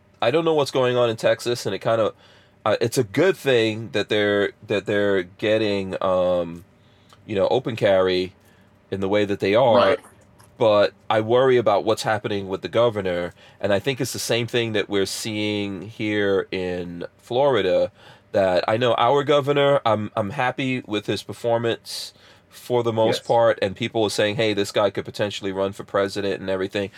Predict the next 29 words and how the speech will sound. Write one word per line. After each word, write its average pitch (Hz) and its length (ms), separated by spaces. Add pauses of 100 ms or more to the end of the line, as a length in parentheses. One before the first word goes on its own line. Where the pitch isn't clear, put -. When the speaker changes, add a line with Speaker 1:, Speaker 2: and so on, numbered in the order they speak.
(200)
Speaker 1:
But 123 120
we 117 120
have 151 340
gun 123 220
control 107 640
in 98 140
effect 92 360
here 98 180
in 87 60
Florida, 92 460 (280)
and 104 80
I 101 60
hope 123 160
to - 80
see 123 180
that 107 200
turn 113 220
around, 107 560 (320)
but 104 100
I 104 80
haven't 120 260
really 113 260
seen 110 480
good 107 300
signs 107 760 (100)
of, 95 480 (460)
uh, 92 340
the 92 120
Florida, 107 1040